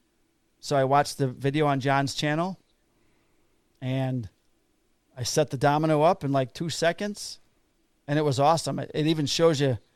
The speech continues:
he was kinda showing you where to hold it near the back, where it connects. You don't hold it up front, hold it in the back. It's easier.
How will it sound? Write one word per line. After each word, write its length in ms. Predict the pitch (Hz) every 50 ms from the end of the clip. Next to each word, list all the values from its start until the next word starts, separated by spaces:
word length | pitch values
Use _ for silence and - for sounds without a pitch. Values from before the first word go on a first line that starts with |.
| _ _ _ _ _ _
he 80 | - 147
was 220 | 147 131 - - - -
kinda 240 | - 151 151 143 127
showing 320 | - - 143 143 147 143
you 100 | 135 127
where 180 | 117 131 139 135
to 80 | 131 113
hold 280 | 127 131 135 143 139
it 200 | 143 147 - - -
near 160 | 139 131 127
the 80 | 117 113
back, 400 | 107 139 147 156 170 - - -
where 160 | 131 127 120
it 60 | 113
connects. 560 | - - 135 127 135 160 - - - - -
You 100 | - 131
don't 160 | 131 131 123 -
hold 200 | 120 131 135 135
it 60 | 127
up 140 | 120 - -
front, 380 | - 147 160 165 156 - - _
hold 180 | _ - 123 120
it 80 | 123 123
in 80 | 120
the 80 | 120 117
back. 260 | 127 127 131 131 -
It's 140 | 117 - -
easier. 440 | 135 135 131 143 143 143 143 147